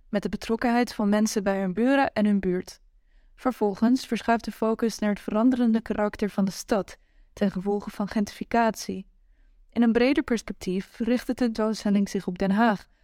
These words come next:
als locatie van globale wapenhandel en als plaats van waaruit een groot deel van de E U-grenzen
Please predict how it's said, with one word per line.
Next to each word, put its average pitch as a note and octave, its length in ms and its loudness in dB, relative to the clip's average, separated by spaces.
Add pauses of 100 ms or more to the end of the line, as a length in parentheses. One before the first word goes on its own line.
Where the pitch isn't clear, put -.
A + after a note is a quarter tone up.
(180)
als G3 180 -6
locatie G3 640 0
van G3 160 -4
globale F#3 460 -2
wapenhandel F#3+ 720 0 (180)
en D4 200 4
als G#3+ 160 0
plaats G#3+ 560 -2 (360)
van G#3+ 240 -2
waaruit G3+ 500 0
een G3+ 160 -6
groot B3+ 440 0
deel A3 280 0
van G#3 200 2
de G3 120 2
E G#3 160 2
U-grenzen A3+ 720 0